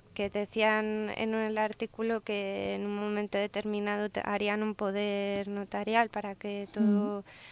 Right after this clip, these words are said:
Speaker 1: esté correcto y que no le, que no, vamos, a, a nivel legal, legalista de esto que
Speaker 2: Sí, para garantizar que su
Speaker 1: para
Speaker 2: voluntad
Speaker 1: garantizar que
Speaker 2: es
Speaker 1: se
Speaker 2: que
Speaker 1: lo
Speaker 2: no
Speaker 1: van a
Speaker 2: quiere que la
Speaker 1: respetar, pero
Speaker 2: alimenten.
Speaker 1: que ya lo ha
Speaker 2: Mm.
Speaker 1: declarado, que no quiere que se haga.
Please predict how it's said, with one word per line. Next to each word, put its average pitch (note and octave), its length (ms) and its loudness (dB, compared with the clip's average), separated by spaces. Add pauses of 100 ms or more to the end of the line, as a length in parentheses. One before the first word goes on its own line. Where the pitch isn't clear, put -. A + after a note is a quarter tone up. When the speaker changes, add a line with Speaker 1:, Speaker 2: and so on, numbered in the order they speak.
(440)
Speaker 1:
esté G3+ 1120 -2 (640)
correcto A3+ 560 2
y A#3 60 4
que A#3 180 6
no A3+ 200 2
le, G3 800 0 (180)
que G#3+ 140 4
no, G#3+ 180 4
vamos, G#3+ 380 4 (400)
a, G#3+ 120 2
a - 20 2
nivel G#3+ 600 2
legal, A3 640 4
legalista A3 800 2
de A3 80 4
esto A3 260 -4
que A3 600 0
Speaker 2:
Sí, A#3+ 100 10
para G3+ 260 8
garantizar G#3 640 8
que G#3 320 6
su A3+ 60 8
Speaker 1:
para A3+ 140 12
Speaker 2:
voluntad A3 520 12
Speaker 1:
garantizar A3+ 200 12
que A3 60 10
Speaker 2:
es A#3+ 80 4
Speaker 1:
se - 100 0
Speaker 2:
que G#3+ 60 10
Speaker 1:
lo G#3 80 12
Speaker 2:
no G#3 40 12
Speaker 1:
van A#3 80 8
a - 20 4 (160)
Speaker 2:
quiere G3 100 6
que G#3 140 6
la F#3+ 120 4
Speaker 1:
respetar, G3 380 10
pero G3 140 4
Speaker 2:
alimenten. F#3+ 100 6
Speaker 1:
que G#3 120 4
ya G#3+ 160 8
lo G3+ 80 10
ha G#3+ 60 10
Speaker 2:
Mm. G#3+ 40 6
Speaker 1:
declarado, G#3 580 2
que G#3 120 -8
no G3+ 160 -4
quiere G#3 260 -4
que G#3 400 -2
se G#3 220 -4
haga. G#3 260 -2